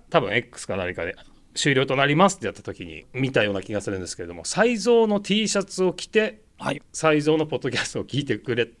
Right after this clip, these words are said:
Speaker 1: くださってるっていう方だったような気がするんですよね。
Speaker 2: おー、すごいですよね、
Speaker 1: その才蔵のTシャツの画像が確か一緒に上げられてたような気がするんですけれども、
Speaker 2: ああ。
Speaker 1: なんと、まあ、ありがたい方だなと。
Speaker 2: え、そのTシャツはどこで手に入るんですか？
Speaker 1: あの、普通に才蔵ショップで販売してるんですよ。
Speaker 2: ああ。
Speaker 1: あの、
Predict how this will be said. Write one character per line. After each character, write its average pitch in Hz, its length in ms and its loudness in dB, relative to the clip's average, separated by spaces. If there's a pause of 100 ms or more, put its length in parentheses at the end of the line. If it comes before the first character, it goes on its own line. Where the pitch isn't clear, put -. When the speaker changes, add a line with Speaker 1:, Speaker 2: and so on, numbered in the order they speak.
(220)
Speaker 1:
く 160 80 2
だ 139 100 2
さ 139 80 -4
っ 127 60 -6
て 123 120 0
る 147 60 2
っ 160 40 2
て 143 220 -2
い 104 240 0
う 101 140 -12
方 135 320 0 (160)
だ 127 80 0
っ - 80 0
た - 80 0
よ 101 80 4
う - 20 -8
な 98 60 -6
気 120 100 -4
が 107 80 0
す - 80 -8
る 113 60 -4
ん 101 60 -4
で 92 40 -6
す - 80 -12
よ 90 80 -12
ね。 107 140 0
Speaker 2:
お 202 280 4
ー、 - 20 -2
す - 200 4
ご 240 140 12
い 190 60 8
で 135 80 -6
す 127 100 -10
よ 131 60 -12
ね、 135 80 -14
Speaker 1:
そ 113 100 -16
の 107 80 -16
才 185 160 4
蔵 202 140 2
の 190 100 0
T 196 220 -2
シ 190 80 -2
ャ 190 60 0
ツ 185 460 0
の 190 240 2
画 135 200 2
像 139 240 2
が 127 280 2
確 131 260 -6
か 87 260 -6 (160)
一 175 260 6
緒 135 40 2
に 123 80 2
上 113 100 0
げ 123 100 2
ら 120 140 6
れ 113 80 4
て - 100 -6
た 104 60 4
よ 92 60 6
う - 20 2
な 92 80 2
気 101 80 -2
が 95 100 2
す 110 100 -2
る 101 80 2
ん 95 40 0
で 90 80 -2
す - 100 -4
け 95 80 -4
れ 80 60 -2
ど 90 80 -4
も、 92 180 -2
Speaker 2:
あ - 20 -20
あ。 - 280 -20
Speaker 1:
な 139 180 4
ん 165 120 2
と、 127 180 -2
ま 110 380 4
あ、 92 40 0
あ 104 40 2
り 127 100 0
が 127 120 4
た 123 140 6
い 110 80 2
方 - 220 2
だ 101 100 4
な 101 160 2
と。 - 220 -6
Speaker 2:
え、 381 100 8
そ 330 180 6
の 453 120 8
T - 160 10
シ - 20 10
ャ 320 120 8
ツ 247 100 6
は 262 80 12
ど 262 140 6
こ 359 100 8
で 339 80 8
手 - 100 8
に 254 140 12
入 254 180 4
る 107 80 -2
ん 95 80 -10
で - 80 -16
す - 80 -14
か？ - 80 0
Speaker 1:
あ 160 60 6
の、 139 180 6
普 123 60 -8
通 202 100 2
に 175 60 2
才 180 180 8
蔵 180 140 4
シ - 80 2
ョ - 40 4
ッ - 20 -4
プ - 180 -2
で 92 40 4
販 131 200 4
売 127 120 6
し - 40 -2
て 143 80 4
る 127 80 4
ん 113 40 2
で 87 60 -2
す - 80 -8
よ。 87 140 -4
Speaker 2:
あ 180 280 2
あ。 - 480 -14
Speaker 1:
あ 117 60 2
の、 95 360 4